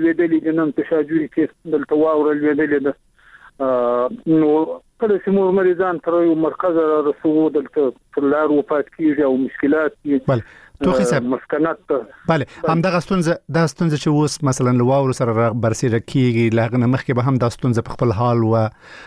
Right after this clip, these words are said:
Speaker 2: تاسو په خپله یا نورو چې دغو ستونزو سره مخامخ وئ د روغتیا په برخه کې، دغه شکایتونه مو خپل مسؤل ته رسولي دي هلته په کلات کې؟
Speaker 1: نو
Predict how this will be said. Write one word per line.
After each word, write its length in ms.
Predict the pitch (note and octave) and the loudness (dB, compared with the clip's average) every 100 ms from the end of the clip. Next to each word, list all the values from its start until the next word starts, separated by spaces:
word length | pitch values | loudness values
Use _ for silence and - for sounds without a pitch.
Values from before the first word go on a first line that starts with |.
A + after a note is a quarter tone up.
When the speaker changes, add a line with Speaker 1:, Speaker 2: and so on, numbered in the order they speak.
| - - | -8 -2
Speaker 2:
تاسو 380 | F3+ F3 E3+ | 0 0 -4
په 120 | C#3 - | -4 -6
خپله 440 | - D#3 D3 B2+ | -4 0 2 2
یا 220 | A#2+ B2 | 2 2
نورو 640 | A#2+ C3 D#3 D#3 D3 C#3 B2 | 2 2 2 2 2 2 0
چې 120 | C3 | -2
دغو 200 | B2+ A#2+ | -2 -2
ستونزو 280 | - C#3+ A#2+ | -2 -2 0
سره 140 | A#2 | 0
مخامخ 440 | A2+ B2 A#2 A#2 | 0 0 0 0
وئ 80 | C3+ | 0
د 60 | A2+ | 0
روغتیا 280 | A2+ - A#2+ | -2 -2 -2
په 80 | |
برخه 240 | A2 A#2 C#3 | 0 -2 -2
کې، 280 | B2+ A#2 C3+ | -2 -2 -2
دغه 300 | C#3+ D3 C#3+ | 0 0 -2
شکایتونه 500 | - C#3 C3 B2+ D#3+ | -4 -2 -2 0 0
مو 160 | C#3+ C#3+ | 0 -2
خپل 220 | - D#3 | -4 -2
مسؤل 400 | D3 B2 - D3 | 0 0 -2 -4
ته 120 | C3+ | -2
رسولي 400 | A#2+ - B2+ C3+ | -2 0 0 2
دي 120 | C#3 | 2
هلته 220 | A#2+ B2 B2+ | 0 -2 -2
په 280 | B2 B2 - - | -2 -2 -4 -2
کلات 260 | A#2 - | 0 0
کې؟ 120 | - B2+ _ _ _ _ _ _ _ _ _ _ _ - - - - | -6 -8 _ _ _ _ _ _ _ _ _ _ _ -20 -14 -12 -4
Speaker 1:
نو 140 | A#3 | 0